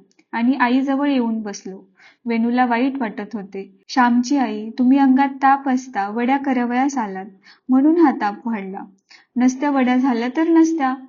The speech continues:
आईने कशा तरी केल्या असत्या, प्राणापेक्षा का वड्या जास्त आहेत?" माझी आई प्रेमळपणे वेणूला म्हणाली, "अगं,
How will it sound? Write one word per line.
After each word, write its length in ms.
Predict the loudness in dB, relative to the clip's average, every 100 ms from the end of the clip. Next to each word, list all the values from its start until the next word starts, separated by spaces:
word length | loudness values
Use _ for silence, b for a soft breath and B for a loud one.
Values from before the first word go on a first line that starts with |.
| B _
आईने 300 | 2 4 4
कशा 260 | 2 0 0
तरी 200 | 0 -2
केल्या 320 | -2 0 2 2
असत्या, 400 | -2 -8 -10 -10 _ _
प्राणापेक्षा 560 | 2 4 2 -2 -2 -2
का 140 | 0
वड्या 260 | 0 2 2
जास्त 360 | 2 0 0
आहेत?" 320 | 0 0 0 -4 -10 _ _ _ _
माझी 300 | -4 -4 -2
आई 180 | -2 -4
प्रेमळपणे 720 | -4 -2 2 2 2 0 -4
वेणूला 420 | -6 -8 -8 -8
म्हणाली, 460 | -6 -8 -10 -14 -16 -18 _ _ -4
"अगं, 360 | -2 -2 -4